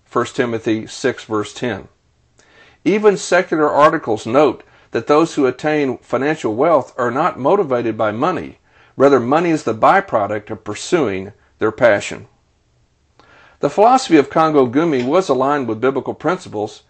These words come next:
hence it was sound, and the company's demise was clearly due to violating its philosophy.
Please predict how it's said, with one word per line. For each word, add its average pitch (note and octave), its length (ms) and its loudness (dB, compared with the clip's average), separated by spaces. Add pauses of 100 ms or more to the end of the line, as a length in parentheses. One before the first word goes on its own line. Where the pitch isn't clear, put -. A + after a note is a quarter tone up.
(240)
hence F#3+ 240 -2
it C#3+ 120 -2
was A#2 140 -6
sound, A#2+ 580 -2 (720)
and C#3 80 0
the D3 60 0
company's E3 440 0
demise C#3+ 460 0
was B2 140 -4
clearly F3+ 400 4
due E3 240 6
to A#2 80 -2
violating A#2+ 520 2
its G#2+ 140 -12
philosophy. A#2 600 -2